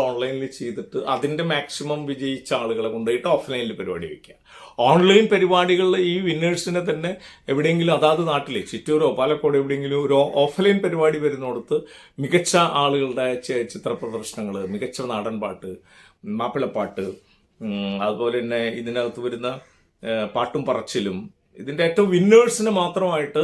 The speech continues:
ഈ നവകേരളക്കാരെന്ത് ചെയ്യണം, ഒരു വേദി കൊടുക്കണം. ആ, ചിറ്റൂരാണെങ്കിൽ ഇപ്പം പി, ഏ, ഏ, ലീലയുടെ പേരിലുള്ള, അപ്പോൾ അവിടെയുള്ള, ഏ, ചിറ്റൂർ മുനിസിപ്പാലിറ്റിയുടെ തന്നെ സ്റ്റേജ് ഉണ്ട്, ഏതെങ്കിലും ഒരു സ്പേസ് ചിറ്റൂർ പാലക്കാട് കേന്ദ്രീകരിച്ചുകൊണ്ട് തന്നെ ഒരു കേന്ദ്രം. അപ്പോൾ അത് ഞാനൊരു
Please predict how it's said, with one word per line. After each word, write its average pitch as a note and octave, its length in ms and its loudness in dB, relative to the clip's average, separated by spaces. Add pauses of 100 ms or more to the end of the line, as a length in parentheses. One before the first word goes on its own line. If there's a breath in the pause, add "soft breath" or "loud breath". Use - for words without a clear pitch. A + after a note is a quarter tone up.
(220)
ഈ - 100 -6
നവകേരളക്കാരെന്ത് B2+ 800 -4
ചെയ്യണം, G#2+ 280 -6
ഒരു F#3 200 6
വേദി - 240 2
കൊടുക്കണം. - 240 -12 (720 soft breath)
ആ, - 200 -6
ചിറ്റൂരാണെങ്കിൽ C3 640 0
ഇപ്പം C#3+ 200 -2
പി, C3+ 100 -4 (300)
ഏ, C3+ 60 -2 (1300 soft breath)
ഏ, - 20 -12 (280)
ലീലയുടെ B2+ 460 0
പേരിലുള്ള, A#2 420 -4 (260)
അപ്പോൾ A2+ 240 -8 (120)
അവിടെയുള്ള, A2+ 360 -2 (480)
ഏ, - 20 -12 (240)
ചിറ്റൂർ A2+ 300 -8
മുനിസിപ്പാലിറ്റിയുടെ A2+ 760 -4
തന്നെ G2+ 180 -4 (100)
സ്റ്റേജ് G2 360 -6
ഉണ്ട്, D#2+ 140 -10 (100)
ഏതെങ്കിലും D4+ 360 -2
ഒരു B3 120 -6
സ്പേസ് - 340 -2 (840 soft breath)
ചിറ്റൂർ C3 180 -6
പാലക്കാട് C#3 400 2
കേന്ദ്രീകരിച്ചുകൊണ്ട് C3+ 800 -2
തന്നെ A#2+ 180 -4
ഒരു A2 120 -8
കേന്ദ്രം. F#2+ 220 -8
അപ്പോൾ D#3+ 140 4
അത് F3 120 0
ഞാനൊരു G3 280 0